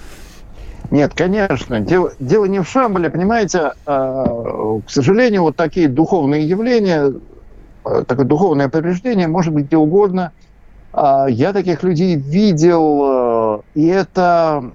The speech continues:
вот особенно было в начале девяностых, когда, а, была бурная конспирология, и, в общем-то, действительно, священноначалие оказывалось перед,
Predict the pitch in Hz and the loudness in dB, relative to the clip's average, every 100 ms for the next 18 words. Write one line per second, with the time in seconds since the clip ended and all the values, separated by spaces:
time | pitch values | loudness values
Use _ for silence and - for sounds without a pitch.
0 | - 117 113 135 175 165 220 220 170 165 | -16 -12 -4 -2 -2 0 2 2 0 -2
1 | 139 151 143 127 139 135 147 131 120 110 | 0 0 0 -2 -4 -2 -2 -2 -2 -4
2 | 127 143 165 160 143 - 135 - 123 92 | -2 0 0 0 -2 -2 -2 -2 -6 -4
3 | 101 123 117 110 - - - - - 117 | -2 0 0 -2 -10 -20 -20 -14 -4 0
4 | 110 107 127 143 117 185 147 135 139 135 | 0 0 0 0 0 0 0 -2 -2 -2
5 | 117 123 113 - 135 147 240 294 233 185 | -2 -6 -8 -6 -2 -2 0 -2 0 0
6 | 156 - - 190 208 208 196 180 143 131 | 0 -2 -6 -2 0 2 0 0 -2 0
7 | 208 196 226 214 196 156 143 175 175 247 | 0 -2 -4 0 -2 -4 -4 -2 -2 -4
8 | 208 196 175 151 175 151 160 220 220 165 | -2 -2 -2 -2 0 0 0 2 2 0
9 | - 170 147 147 139 131 - - 151 139 | 0 -2 0 0 0 -2 -2 0 2 2